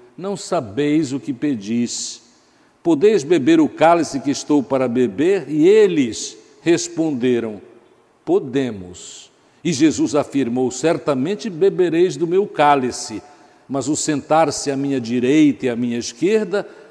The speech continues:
não me compete concedê-lo. Isso será dado para quem está preparado por meu Pai." Jesus conhecia muito bem os seus discípulos, mas não desistiu deles.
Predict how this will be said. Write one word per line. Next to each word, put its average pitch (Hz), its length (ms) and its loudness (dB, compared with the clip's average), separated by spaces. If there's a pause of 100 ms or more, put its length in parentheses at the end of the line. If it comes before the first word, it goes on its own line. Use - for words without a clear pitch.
não 156 360 -2
me 185 140 -2
compete 160 640 -4
concedê-lo. 127 1000 0 (360)
Isso 160 340 -4
será 139 380 -2
dado 123 520 0
para 127 320 -4
quem 120 160 -10
está 117 300 -8
preparado 123 1080 -6 (480)
por 113 220 -8
meu 113 340 -4 (180)
Pai." 85 360 -8 (600)
Jesus 180 320 -2
conhecia 185 440 -2
muito 220 420 -4
bem 147 720 -4 (240)
os 139 220 -4
seus 139 320 -4
discípulos, 101 840 -14 (320)
mas 170 360 -2
não 202 440 -2
desistiu 185 680 4
deles. 143 640 2